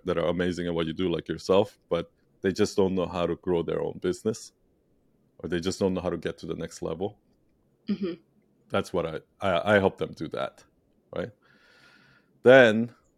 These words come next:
Speaker 1: and then you can start explaining why, why you specifically work with healing coaches, therapists, and why you work with them,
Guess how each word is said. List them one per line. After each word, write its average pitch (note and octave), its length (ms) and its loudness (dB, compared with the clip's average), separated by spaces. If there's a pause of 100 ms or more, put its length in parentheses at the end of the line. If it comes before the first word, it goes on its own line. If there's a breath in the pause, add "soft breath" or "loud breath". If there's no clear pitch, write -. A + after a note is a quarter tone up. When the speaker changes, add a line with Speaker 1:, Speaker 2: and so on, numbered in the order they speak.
(1200)
Speaker 1:
and B2+ 140 8
then D#3 120 10
you C3+ 80 6
can B2 140 4
start G#2+ 240 6
explaining F2+ 600 -4 (760)
why, F2+ 180 2 (120)
why A2 280 10
you G#2 180 2
specifically G2 640 -2
work E2+ 300 -2
with - 140 -10
healing E2+ 260 -4
coaches, E2 320 -12
therapists, E2+ 460 -6
and - 160 -14 (460)
why F#2 200 0
you F#2 160 -2
work E2+ 240 -2
with E2 160 -12
them, E2+ 260 -2